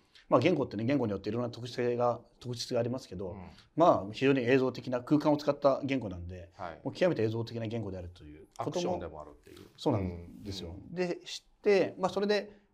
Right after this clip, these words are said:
Speaker 1: あの、手話ってのはどうかなっていうことを思い出したんですけど、
Speaker 2: うん。うん。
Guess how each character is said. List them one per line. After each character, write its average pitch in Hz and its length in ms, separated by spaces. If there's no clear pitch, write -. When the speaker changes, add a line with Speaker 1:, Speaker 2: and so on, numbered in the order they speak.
Speaker 1:
あ 170 120
の、 160 300
手 - 80
話 156 80
っ - 20
て - 80
の 104 60
は 104 60
ど 131 80
う - 40
か - 80
な 107 100
っ 110 40
て - 160
い - 20
う 98 40
こ 104 80
と 101 80
を 95 240
思 117 180
い - 20
出 120 120
し - 40
た 101 100
ん 95 60
で 87 80
す 87 80
け - 100
ど、 98 100
Speaker 2:
う - 20
ん。 92 40
う - 20
ん。 92 40